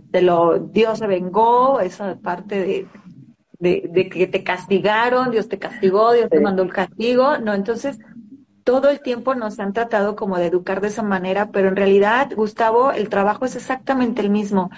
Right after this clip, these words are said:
Speaker 1: Les digo, somos co-creadores. Entonces, si, si nos enga-, ¿por qué nos enganchamos hacia abajo vibracionalmente en el esqueleto y no hacia arriba? ¿También se puede uno enganchar hacia arriba? Claro que sí, claro que sí.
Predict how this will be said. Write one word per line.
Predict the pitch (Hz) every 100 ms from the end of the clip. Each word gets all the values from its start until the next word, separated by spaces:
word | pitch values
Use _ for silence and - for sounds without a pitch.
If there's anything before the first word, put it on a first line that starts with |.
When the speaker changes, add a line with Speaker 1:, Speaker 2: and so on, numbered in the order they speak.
| - - -
Speaker 1:
Les | 202 185
digo, | 202 208
somos | 202 254 302 -
co-creadores. | - - 214 - 208 196 202 202 190 240
Entonces, | 226 285 285 320 - - - - -
si, | - 247 240 -
si | 202 254 240
nos | 254 247
enga-, | 247 233 254 226
¿por | 277
qué | -
nos | 294 392
enganchamos | 392 285 226 208 262 254 320
hacia | 294 - 220
abajo | 214 214 269 294 311
vibracionalmente | 220 220 220 208 220 233 247 247
en | 254
el | 247
esqueleto | 208 - 220 208 208 240 247
y | 240
no | 233 254
hacia | 302 311 302 262
arriba? | 277 330 349 233 - - _ - 208 -
¿También | 220 233 277 330
se | 381
puede | - 262 262
uno | 262
enganchar | 262 247 240
hacia | 220 226
arriba? | 220 247 262
Claro | - 208 214 277 -
que | -
sí, | - - - - - -
claro | 202 226 143
que | 165
sí. | - 202